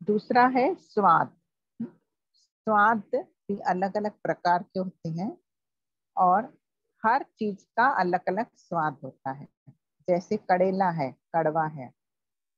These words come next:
हाँ? <clears throat> मैंगो है, आम है, वो है खट्टा, पर गर्मी में वो पककर क्या हो जाता है, मीठा। तो आयुर्वेदा में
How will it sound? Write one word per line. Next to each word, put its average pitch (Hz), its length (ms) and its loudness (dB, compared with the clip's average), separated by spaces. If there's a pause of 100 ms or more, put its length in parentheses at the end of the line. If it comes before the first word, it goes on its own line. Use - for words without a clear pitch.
(240)
हाँ? 269 240 -10 (1500)
<clears throat> 196 220 0
मैंगो 180 640 -2
है, 156 260 -6 (840)
आम 196 340 2
है, 135 360 -8 (960)
वो 247 260 -4 (140)
है 220 200 4
खट्टा, - 440 -4 (800)
पर 202 180 0
गर्मी 185 520 -2
में 202 160 -6
वो 220 160 -2
पककर - 600 -4
क्या 180 260 0
हो 190 140 -4
जाता 185 420 -4
है, 269 280 -2 (360)
मीठा। 143 800 -10 (880)
तो - 160 -6 (220)
आयुर्वेदा 254 720 -2
में 269 300 -6